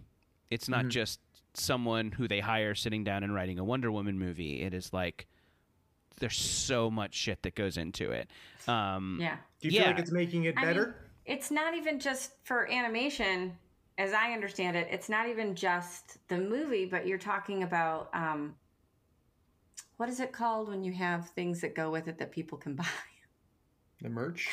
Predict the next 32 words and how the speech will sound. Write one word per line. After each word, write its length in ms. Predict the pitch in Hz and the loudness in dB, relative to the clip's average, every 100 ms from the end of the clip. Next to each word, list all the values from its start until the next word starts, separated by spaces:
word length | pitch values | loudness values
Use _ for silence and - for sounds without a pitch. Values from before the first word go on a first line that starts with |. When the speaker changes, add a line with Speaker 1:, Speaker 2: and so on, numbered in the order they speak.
| 381 - | -4 0
Speaker 3:
Merch. 540 | 254 359 - - - | 2 4 2 -2 -4
Speaker 1:
Yeah. 260 | - - - | 0 2 2
Speaker 3:
Like, 240 | 247 226 233 | 2 0 0
you 100 | 269 | 0
know, 180 | 254 247 | 2 2
they're 120 | 247 | 0
thinking 440 | 247 262 269 262 | 0 0 0 0
about 540 | 247 233 214 196 - - | 2 2 2 0 -6 -6
merchandise 920 | 226 262 294 240 202 165 151 151 - | 0 0 0 0 2 2 2 -4 -4
and, 200 | 175 170 | 0 2
like, 260 | 170 160 156 | 2 0 -2
how 320 | 165 180 175 | 0 2 4
Speaker 1:
Oh, 60 | 190 | 6
Speaker 3:
that's 240 | 175 165 | 4 4
Speaker 1:
totally. 400 | 170 190 208 123 | 4 4 4 2
And 160 | 120 123 | 4 4
that's 180 | 160 - | 2 2
a 60 | |
big 180 | 139 139 | 0 0
part 160 | 151 139 | 2 2
of 120 | 104 | 2
writing 280 | 113 135 131 | 2 2 0
for 120 | 113 | -2
Speaker 3:
a 20 | |
Speaker 1:
kids 360 | - 143 151 143 | 0 0 2 2
Speaker 3:
hu-, 60 | |
Speaker 1:
animation 600 | 127 110 107 110 247 110 | 2 2 0 2 2 2
Speaker 3:
huge 120 | - | 2
Speaker 1:
is 80 | 113 | 0
Speaker 3:
part. 240 | 180 175 - | 2 2 2
Speaker 1:
that, 20 | |
like, 320 | 110 110 - | 2 0 -4